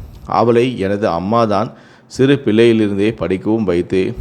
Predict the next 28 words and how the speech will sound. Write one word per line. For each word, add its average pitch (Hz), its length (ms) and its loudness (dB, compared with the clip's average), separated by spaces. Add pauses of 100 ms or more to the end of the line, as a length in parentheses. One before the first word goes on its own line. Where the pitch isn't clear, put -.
(140)
என்னை 104 320 2
பார்த்து 104 420 0
கொள்வதைப் 98 500 0
போல 95 300 2
அவளையும் 104 540 -2
பார்த்து 92 360 -2
கொண்டார். 76 440 -6 (440)
எனக்கு 131 360 2
என்ன 131 240 2
பொருட்களை 120 480 2
வாங்கி 104 340 0
தருகிறாரோ, 98 680 2 (300)
அதே 104 340 0
பொருட்களை 110 520 2
அவளுக்கும் 95 500 -2
வாங்கி 90 280 -2
தருவார். 76 460 -4 (440)
எந்த 107 280 2
வித்தியாசமும் 110 640 0
இல்லாமல் 104 560 0
தனது 92 340 -2
சொந்த 117 380 0
மகளைப் 98 460 2
போலவே 92 400 2
பார்த்தும் 87 460 -4
வந்தார் 85 380 -2
எனது 85 260 -4
அம்மா. 76 360 -4